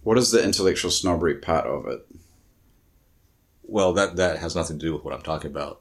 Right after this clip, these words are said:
Speaker 1: It doesn't?
Speaker 2: The intellectual snobbery was just, was just a friend of mine trying to get my goat.
Speaker 1: Okay.
Speaker 2: You know, saying, "You're a snob." I'm like, "Really? I'm a snob?" I, I,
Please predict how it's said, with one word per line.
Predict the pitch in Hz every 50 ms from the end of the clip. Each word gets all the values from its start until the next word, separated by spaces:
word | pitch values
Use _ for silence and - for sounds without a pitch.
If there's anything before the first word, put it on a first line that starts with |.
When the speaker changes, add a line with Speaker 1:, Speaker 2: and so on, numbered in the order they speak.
| _ _ -
Speaker 1:
It | - 90
doesn't? | 95 101 98 117 113 90 - - _ -
Speaker 2:
The | - 101
intellectual | 101 113 107 104 95 - 95
snobbery | 80 - 101 92 95 87 82 85
was | 85 80 -
just, | - 87 - - - - - - _ _ _ _ -
was | 139 113 95 87
just | 101 95 - 98
a | 95
friend | 101 92 95
of | 90
mine | 85 82 82 78
trying | - 85 80
to | 78
get | 90 82
my | 78 78
goat. | 76 80 87 85 78 - - - _ _ _ _ _ _ -
Speaker 1:
Okay. | - 95 87 - - 64 - - - _ _ _ _ _
Speaker 2:
You | 87
know, | 82 82
saying, | 80 - - 90 78 69 78
"You're | 113 160 135
a | 85
snob." | - - - - - 104 110 101 65 60 - - -
I'm | 60 62
like, | 60 - - -
"Really? | - - 110 151 208 196
I'm | - 110 117
a | 90
snob?" | - - - - 80 85 127 180 226 208
I, | - 139 170 139 - -
I, | - 139 202 220 131